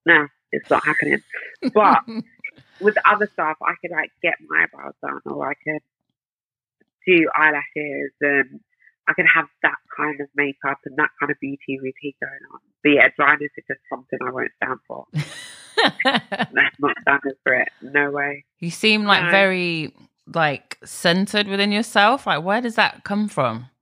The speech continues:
Speaker 1: I guess I have been quite centered. Whatever the standard was, I don't think I met it.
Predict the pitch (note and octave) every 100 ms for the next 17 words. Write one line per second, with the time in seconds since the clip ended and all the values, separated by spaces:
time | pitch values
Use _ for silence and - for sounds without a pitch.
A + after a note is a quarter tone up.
0 | - A3+ D#4 F4 - - B3+ A3+ C4+ -
1 | G#3+ G3 - G3 - _ - F3+ F#3 -
2 | D3+ C#3 - - F3+ G#3+ B3 D4 D#4 D4+
3 | D4+ D4+ _ - A3 _ B3+ A#3 G#3+ G3
4 | F3+ F3 E3+ F3+ F3 A3 D4+ _ - F#3
5 | - F#3 F#3 F#3 _ - G3 - - -
6 | D#3+ D#3+ E3 - B3+ F#4